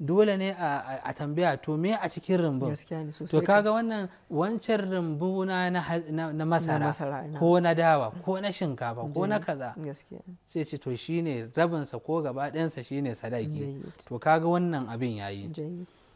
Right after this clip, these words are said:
Speaker 1: Don haka anan kaga shi ne muka daɗa ba, ce dabba ya bata yana da shanu.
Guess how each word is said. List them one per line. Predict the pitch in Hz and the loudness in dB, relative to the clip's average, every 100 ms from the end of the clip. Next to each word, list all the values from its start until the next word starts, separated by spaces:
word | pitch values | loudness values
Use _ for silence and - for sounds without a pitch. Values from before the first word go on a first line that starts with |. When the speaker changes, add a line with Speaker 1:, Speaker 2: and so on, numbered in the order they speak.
| - - - - - | -20 -20 -20 -20 -2
Speaker 1:
Don | 180 214 | 4 8
haka | 262 254 208 | 6 6 2
anan | 208 214 | 2 2
kaga | 180 190 190 | 4 4 4
shi | 180 202 202 | 0 -2 0
ne | 175 | 0
muka | 175 - | -2 -2
daɗa | 156 160 | -2 -2
ba, | 139 139 127 143 185 | -4 -4 -6 -10 -12
ce | - 262 | -6 -2
dabba | 247 233 233 202 | 0 0 0 0
ya | 240 | 0
bata | 240 254 247 | 0 0 0
yana | 214 240 220 185 | 0 0 0 0
da | 165 | 0
shanu. | 185 185 185 185 | -2 -2 -2 -4